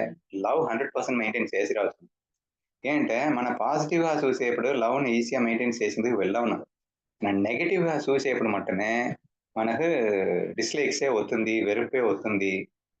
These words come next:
So, అట్లానే ఇప్పుడు automatically మనం వచ్చి లవ్ మెయింటైన్ చేసేది ఈజీగా ఉన్న దిల్లో.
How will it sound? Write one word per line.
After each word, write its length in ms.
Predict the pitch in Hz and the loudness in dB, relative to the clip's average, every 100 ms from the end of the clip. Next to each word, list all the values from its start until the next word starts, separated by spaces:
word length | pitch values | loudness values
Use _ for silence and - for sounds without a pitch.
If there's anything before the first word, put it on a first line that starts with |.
| - | -4
So, 60 | |
అట్లానే 380 | 110 - 131 135 | -2 0 -2 -2
ఇప్పుడు 260 | 110 - 101 104 107 - - - - | -2 -2 0 2 0 -4 -10 -8 -6
automatically 760 | 101 127 - 131 - - 101 135 - - _ _ _ _ - - | -2 0 0 0 0 0 2 2 0 -6 _ _ _ _ -18 -8
మనం 160 | 120 127 | -2 0
వచ్చి 180 | 117 151 | 0 0
లవ్ 180 | 113 135 | 0 2
మెయింటైన్ 340 | 147 127 120 | 0 2 0
చేసేది 360 | 117 107 117 135 | 0 0 0 2
ఈజీగా 440 | 117 139 151 143 120 107 | 2 2 2 0 0 0
ఉన్న 220 | 98 101 120 104 - - - - _ - - - - - _ - | 2 2 0 0 -4 -8 -14 -14 _ -20 -20 -14 -12 -12 _ -10
దిల్లో. 360 | 110 123 123 | -2 2 2